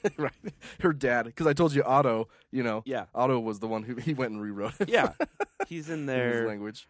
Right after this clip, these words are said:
Speaker 2: redoing stuff.
Speaker 1: Yeah.
Speaker 2: There's no freaking way.
Speaker 1: Um, so speaking of Jews,
Speaker 2: <laughs>
Speaker 1: uh, <laughs> I have to get your opinion before we
Speaker 2: Okay.
Speaker 1: go to break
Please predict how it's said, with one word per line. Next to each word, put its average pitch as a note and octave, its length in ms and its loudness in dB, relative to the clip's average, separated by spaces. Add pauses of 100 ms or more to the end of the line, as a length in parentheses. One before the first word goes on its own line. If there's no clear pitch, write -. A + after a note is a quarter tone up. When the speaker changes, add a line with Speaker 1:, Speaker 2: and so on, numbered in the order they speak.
(100)
Speaker 2:
redoing C3+ 560 -2
stuff. G#2 380 -10
Speaker 1:
Yeah. A#2 120 -2
Speaker 2:
There's - 120 -4
no C#3+ 140 -6
freaking A#2 360 -10
way. A2 360 -6 (240)
Speaker 1:
Um, C#3+ 440 2 (380)
so D3+ 160 0
speaking E3 400 -2
of A#2 80 -2
Jews, A2 460 -2 (500)
Speaker 2:
<laughs> - 320 0
Speaker 1:
uh, D3+ 540 2 (400)
<laughs> - 400 -20
I C3+ 80 0
have D3+ 220 2
to E3+ 80 -2
get D3+ 160 0
your D3 160 4
opinion C3 400 0
before B2 220 -2
we C3 60 2
Speaker 2:
Okay. C3+ 80 2
Speaker 1:
go C#3 100 2
to D3+ 80 2
break A#2+ 420 0